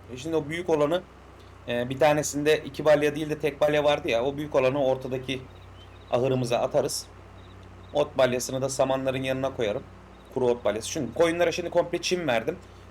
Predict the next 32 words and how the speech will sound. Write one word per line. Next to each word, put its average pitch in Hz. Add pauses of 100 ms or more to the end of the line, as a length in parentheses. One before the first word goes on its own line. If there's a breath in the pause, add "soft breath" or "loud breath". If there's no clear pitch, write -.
Bir 147
de 165
kuru 170
ot 160
vermeyeyim. 143
Hani 127 (260 loud breath)
ikisini 160
birlikte 165
büyük 190
ihtimalle 165
alıyordur. 160
Mesela 127
koyun 160
şeylerde, 147
tavuklarda 151
atıyorum. 156 (640 loud breath)
E, 123
buğday 156
doldurdum. 113 (840)
Ondan 170
sonra 160
römorka 165
atıyorum, 165
süpürge 170
darısı 143
doldurup 110
geliyorsun. 120
Buğdayın 160
üstüne 151
süpürge 151
darısını 143
basıyor. 135